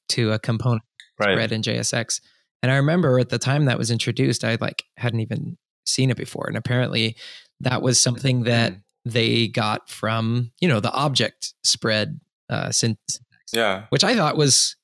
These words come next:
Speaker 1: cool. I was like, "Oh, this is something that, you know, that they're taking essentially from the future of JavaScript, the future, you know, which is, there was a, there was probably just a Babel transform for it at the time. I'm not sure exactly, but it, it definitely wasn't, uh,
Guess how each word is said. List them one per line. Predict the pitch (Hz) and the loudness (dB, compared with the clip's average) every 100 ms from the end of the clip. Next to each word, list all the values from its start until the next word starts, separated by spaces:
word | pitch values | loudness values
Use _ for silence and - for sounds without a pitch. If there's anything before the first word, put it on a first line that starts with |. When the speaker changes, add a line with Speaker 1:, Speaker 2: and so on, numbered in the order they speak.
| _ - | _ -8
Speaker 1:
cool. | - 214 117 | 2 2 2
I | 104 | 0
was | 107 117 | 0 0
like, | 113 - | -2 -2
"Oh, | 196 202 113 | 0 2 2
this | 135 151 | 2 2
is | 143 | 2
something | 165 151 147 139 | 0 0 0 2
that, | 131 - _ _ _ _ _ - | 2 0 _ _ _ _ _ 0
you | 160 | 2
know, | 123 135 - | 4 0 0
that | 131 | -2
they're | 143 135 | 0 0
taking | 160 156 135 131 | 2 2 2 4
essentially | 120 127 - 127 | 4 2 2 2
from | - 127 120 120 113 - - | 2 0 2 0 -2 -6 -8
the | |
future | - 135 - 120 | 0 2 2 0
of | 107 | 2
JavaScript, | 117 139 143 - 123 123 | 0 2 0 0 -2 -4
the | - | -4
future, | - 131 120 110 - | -2 0 0 -2 -2
you | 123 | -2
know, | 107 | 0
which | 110 107 | -2 -4
is, | 101 _ _ _ - | -6 _ _ _ -6
there | 123 113 | 0 2
was | 110 | 2
a, | 117 | 0
there | 127 | 2
was | 113 | 0
probably | - 123 120 110 | 0 0 2 2
just | 107 117 | 0 0
a | 113 | 0
Babel | 104 113 110 98 | 0 0 0 -2
transform | - 123 139 131 - 117 110 | -2 0 2 2 0 0 0
for | - 113 | 0 -2
it | 117 | -2
at | 117 | -2
the | - | 0
time. | 135 135 | 2 2
I'm | 113 | 2
not | 113 107 | 2 2
sure | - 113 | 0 0
exactly, | 117 113 110 113 - - | 0 -2 -2 -4 -6 -10
but | 123 | -4
it, | 120 | 0
it | 147 | 0
definitely | - 151 131 120 | 0 2 2 2
wasn't, | 117 117 113 - _ - | 2 2 0 -4 _ -4
uh, | 107 | -4